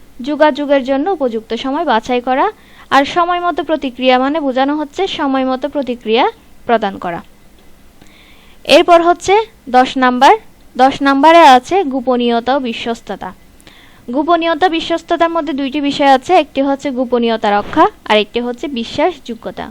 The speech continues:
গোপনীয়তা রক্ষা মানে সংবেদনশীল তথ্য গোপন করা, আর বিশ্বাসযোগ্যতা মানে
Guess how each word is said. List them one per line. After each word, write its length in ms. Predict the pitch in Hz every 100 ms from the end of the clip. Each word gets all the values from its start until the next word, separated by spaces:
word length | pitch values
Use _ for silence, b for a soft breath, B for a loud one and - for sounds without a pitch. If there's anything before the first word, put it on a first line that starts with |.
| -
গোপনীয়তা 540 | 247 277 302 302 294 277
রক্ষা 280 | 254 285 311
মানে 240 | 311 339 440 b b b b
সংবেদনশীল 760 | - 302 294 294 277 254 302 302
তথ্য 260 | 285 247 269
গোপন 280 | 254 254 226
করা, 260 | 214 208 262 427 b b b
আর 100 | - 240
বিশ্বাসযোগ্যতা 800 | 240 262 349 359 294 254 254 247
মানে 220 | 226 247